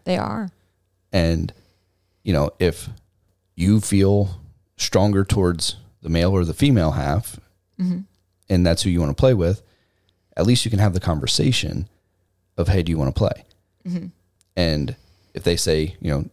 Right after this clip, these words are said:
Speaker 2: "No, sorry, we only play together," no problem, you know. But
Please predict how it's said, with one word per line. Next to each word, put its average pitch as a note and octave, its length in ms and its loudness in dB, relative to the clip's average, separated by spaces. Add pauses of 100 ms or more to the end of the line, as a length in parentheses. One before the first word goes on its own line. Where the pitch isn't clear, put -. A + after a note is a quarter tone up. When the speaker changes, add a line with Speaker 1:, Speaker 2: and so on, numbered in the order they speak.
(200)
Speaker 2:
"No, D2+ 180 0
sorry, A2 380 4
we F2+ 120 -2
only E2+ 160 2
play C#2+ 200 -2
together," G#2+ 400 4 (240)
no C3 100 -2
problem, A#2 400 0 (560)
you E2+ 140 -4
know. D2 160 -2 (640)
But F#2 320 2